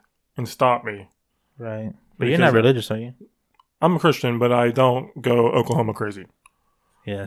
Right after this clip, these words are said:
Speaker 1: It's
Speaker 2: kinda.
Speaker 1: my, it's my own personal belief in what I feel. I don't ever talk about it with others unless they ask.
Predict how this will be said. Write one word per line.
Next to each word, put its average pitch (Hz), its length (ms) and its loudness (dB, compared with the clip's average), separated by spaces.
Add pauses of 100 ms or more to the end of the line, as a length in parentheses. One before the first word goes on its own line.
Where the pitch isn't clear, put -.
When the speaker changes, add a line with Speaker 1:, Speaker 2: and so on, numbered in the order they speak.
Speaker 1:
It's 117 180 2
Speaker 2:
kinda. 143 140 -4
Speaker 1:
my, - 60 -4
it's 135 120 -4
my 139 180 6
own 135 80 4
personal 143 360 4
belief 123 300 -4
in 117 140 -8
what 117 160 -4
I 113 340 -4 (220)
feel. 135 480 -2 (580)
I 117 140 0
don't 120 200 0
ever 117 200 2
talk 123 220 0
about 123 240 0
it 120 40 -2
with 110 100 -8
others 147 360 4
unless 127 280 -4
they 123 400 -2
ask. 110 440 -8